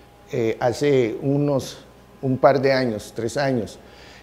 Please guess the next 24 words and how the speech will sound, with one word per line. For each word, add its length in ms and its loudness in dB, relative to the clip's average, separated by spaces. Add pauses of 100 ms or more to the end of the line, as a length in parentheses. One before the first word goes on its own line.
Eh, 460 2
el 160 4
antecedente 840 2
de 120 6
este 200 0
proyecto, 840 2
eh, 480 2 (200)
eh, 320 0 (120)
fue 440 2
con 260 2
la 220 2
elaboración 540 2
del 140 4
Manual 360 0
de 80 4
Orientaciones 580 2
Metodológicas, 1000 2 (380)
que 200 6
es 120 2
este 260 2
documento 800 2 (460)
que 560 6 (180)
tengo 240 2
aquí, 400 4